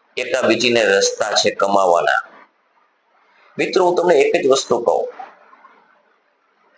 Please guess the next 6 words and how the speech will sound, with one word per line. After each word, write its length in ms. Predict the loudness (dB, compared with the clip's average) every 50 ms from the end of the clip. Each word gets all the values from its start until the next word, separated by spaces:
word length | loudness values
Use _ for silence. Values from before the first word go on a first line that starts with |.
| _ _ _ _ _ _ _ _ -4
કે 60 | -2
આખી 600 | -2 -2 -4 -4 -4 -4 -4 -2 -2 0 0 -2
કમાવાના 760 | -2 -2 -2 0 0 2 2 4 4 4 4 4 2 2 2
રસ્તા 520 | 2 2 2 0 0 -2 -2 -2 0 0 0
છે 320 | 0 0 0 0 0 0 -2 -2 -4 -10 -18 -20 -20 _ _ _ _ _ _ _ _ -20 _ _ _ _ _ _ _ -20 -20 _ _ _ -6
અને 140 | -4 -4 -4